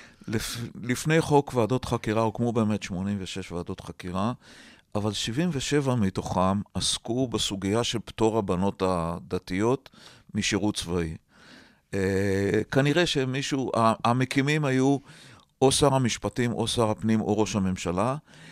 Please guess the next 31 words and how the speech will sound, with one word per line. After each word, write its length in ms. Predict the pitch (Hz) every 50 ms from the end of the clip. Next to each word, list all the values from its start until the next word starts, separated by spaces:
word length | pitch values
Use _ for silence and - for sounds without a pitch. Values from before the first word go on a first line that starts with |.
| - - - - - - -
ראש 220 | 113 139 160 - 180
הממשלה 460 | 170 160 151 131 - 131 127 143 135
דוד 320 | 120 123 113 127 131 123
בן 160 | 117 127 123
גוריון, 540 | 117 107 107 113 117 120 123 123 123 113 113
אה, 60 | 104 98 107 104 104 104 - -
אה, 280 | - 98 98 95 95 95
לא 240 | 95 101 117 135 151
הקים 300 | 143 135 - 131 117 113
ועדות 320 | 101 98 98 92 98 95 -
חקירה 420 | - 92 - - 101 90 101 101
לפי 240 | 95 90 - - 98
מיטב 340 | 95 98 92 - 92 87 92
ידיעתי, 600 | 92 85 92 92 90 82 - - 95 104 127 143 - - - - - - - - - - -
ואחרי 840 | 87 98 98 101 92 95 95 101 92 - - - - - 117 123
זה 120 | 117 107 110
כשנקשור 520 | - - 110 98 98 - - - 113 107
את 80 | 107 -
הפרשה, 680 | 113 - 107 95 101 95 - - 113 113 110 104 98 98 - _ - - - - - - _ - -
אה, 440 | 101 95 95 101 92 92 98 98 98 95
נזכיר 460 | 101 104 98 - - 123 120 107 107
את 120 | 101 -
הקשר 340 | 98 - 113 107 - - 101
של 140 | - - 101
בן 220 | 95 95 101 98
גוריון 400 | 101 104 95 98 101 104 101 95
אל, 220 | 95 90 87 92 95
אה, 320 | 92 92 92 92 92 92
פקודת 440 | - - - 87 82 95 95 - 90
ועדות 280 | 95 90 85 95 -
חקירה, 500 | - 107 85 - - 92 92 104 123 151